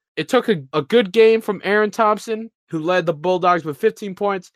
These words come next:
and Sean McDermott, who's a sniper, who went four of eight. But other than that, just the way that Nova was able to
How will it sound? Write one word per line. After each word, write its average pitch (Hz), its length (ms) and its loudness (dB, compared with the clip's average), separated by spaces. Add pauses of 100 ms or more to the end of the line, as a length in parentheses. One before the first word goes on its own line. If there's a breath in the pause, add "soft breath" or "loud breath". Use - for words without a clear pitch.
(100)
and 160 160 -4
Sean 196 240 2
McDermott, 175 460 -2
who's 165 180 -4
a 156 80 -8
sniper, 165 600 -2 (100)
who 160 80 -4
went 156 260 -2
four 180 260 2
of 160 120 -2
eight. 160 280 -4
But 165 140 0
other 185 160 -2
than 185 140 -4
that, 190 280 0 (160)
just - 380 -2
the 156 180 -2
way 190 280 4
that 190 200 0
Nova 180 240 0
was 156 280 -2
able 170 240 2
to 151 340 0